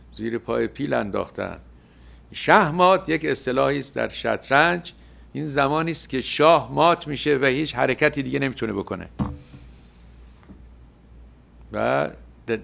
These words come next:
شطرنج پایان پیدا می‌کنه دیگه. وقتی شاه مات، مات شد و هیچ جا نداره فرار بکنه، اینو بهش گفتن شهمات.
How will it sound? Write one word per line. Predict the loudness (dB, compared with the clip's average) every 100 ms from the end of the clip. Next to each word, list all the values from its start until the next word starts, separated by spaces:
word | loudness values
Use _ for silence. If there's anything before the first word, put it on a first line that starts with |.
| -10
شطرنج | -6 -2 -2 -2 -4 -4
پایان | -2 0 0
پیدا | -2 -6 -6
می‌کنه | -8 -12 -14 -14
دیگه. | -14 -8
وقتی | -8 -8
شاه | -10 -2 -2 -2
مات، | -6 -4 -4 -8 -20 -20 -18
مات | -2 4 4 4
شد | -4 -6 -6 -8 -20 -20 -20 _ -20 -20 -20 -10
و | -8
هیچ | -6 -8 -6
جا | 0 2
نداره | 4 2 2 0
فرار | -2 -2 -2 -2
بکنه، | -6 -8 -4 -4 -4 -8
اینو | -10 -10
بهش | -8 -10
گفتن | -8 -8
شهمات. | -4 -4 -4 0 0 0 -6